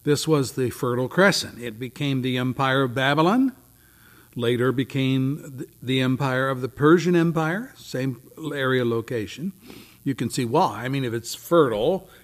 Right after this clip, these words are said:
if it's a wonderful land, if it's watered well, if it's great for growing, growing crops, these empires are going to put their, uh, a stamp of authority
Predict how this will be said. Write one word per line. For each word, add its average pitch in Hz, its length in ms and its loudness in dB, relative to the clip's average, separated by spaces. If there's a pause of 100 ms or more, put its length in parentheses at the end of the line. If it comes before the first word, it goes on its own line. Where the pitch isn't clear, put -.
if 127 140 -8
it's 131 100 -10
a 113 60 -12
wonderful 143 460 0
land, 127 460 -6 (220)
if 131 120 -8
it's 120 120 -6
watered 135 480 4
well, 113 480 -4 (180)
if 139 140 -4
it's 135 160 -8
great 151 340 4
for 135 140 -6
growing, 135 540 -2
growing 135 400 2
crops, 139 640 -2 (400)
these 143 200 2
empires 151 640 4
are 147 100 2
going 147 240 2
to 143 60 -4
put 147 280 2
their, 143 360 0 (100)
uh, 123 280 -8 (280)
a 113 140 -8
stamp 160 380 -4
of 123 120 -4
authority 117 600 -4